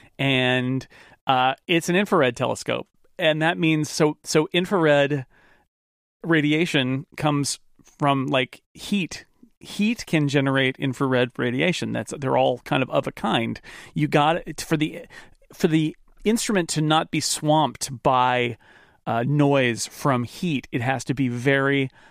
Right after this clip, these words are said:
very cold, which is fine. Space is pretty cold. That's okay. But the sun is very bad at, uh, keeping things cold. It's really good at warming things up. More of an oven than a freezer. So there's a blanket.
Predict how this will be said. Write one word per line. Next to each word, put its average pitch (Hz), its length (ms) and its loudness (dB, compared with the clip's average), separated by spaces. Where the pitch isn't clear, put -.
very 127 340 0
cold, - 400 0
which 208 140 -2
is 247 100 -6
fine. 208 300 0
Space - 380 0
is - 60 -8
pretty 170 240 0
cold. 147 380 0
That's 202 220 0
okay. 135 380 -2
But 160 120 2
the 160 80 -2
sun 160 420 2
is 147 220 0
very 135 220 2
bad 113 460 -2
at, 123 320 0
uh, 120 280 2
keeping 135 260 0
things 131 160 -2
cold. - 380 0
It's - 160 -8
really 151 240 2
good 156 100 4
at 151 80 2
warming 147 280 2
things 143 260 0
up. - 180 0
More 277 180 4
of 254 100 0
an 233 80 2
oven 170 400 0
than 156 180 2
a 160 60 0
freezer. 123 460 -2
So 143 560 2
there's 139 260 2
a 147 60 0
blanket. 139 480 -2